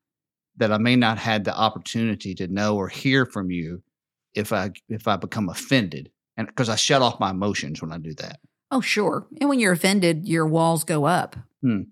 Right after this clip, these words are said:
Speaker 2: You know, it, marriage is about vulnerability, and
Speaker 1: So true.
Speaker 2: vulnerability takes courage to keep the walls down in communication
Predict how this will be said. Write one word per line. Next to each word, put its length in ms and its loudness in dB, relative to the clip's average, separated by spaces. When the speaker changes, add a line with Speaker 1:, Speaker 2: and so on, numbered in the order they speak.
Speaker 2:
You 100 -2
know, 160 0
it, 300 -6
marriage 400 4
is 160 2
about 500 0
vulnerability, 920 0
and 520 -2
Speaker 1:
So 220 -8
true. 140 -8
Speaker 2:
vulnerability 920 2
takes 300 -2
courage 600 -4
to 80 -4
keep 300 0
the 100 4
walls 540 0
down 540 4
in 240 0
communication 1080 0